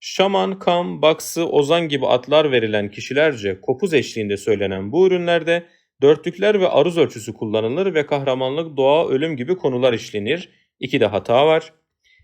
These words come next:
Yazılı edebiyat dönemini ise kök Türk ve Uygur metinleri oluşturmaktadır. Doğru.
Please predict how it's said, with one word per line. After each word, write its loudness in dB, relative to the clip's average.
Yazılı 6
edebiyat 2
dönemini 0
ise -4
kök 0
Türk -4
ve 0
Uygur 0
metinleri 0
oluşturmaktadır. -2
Doğru. 2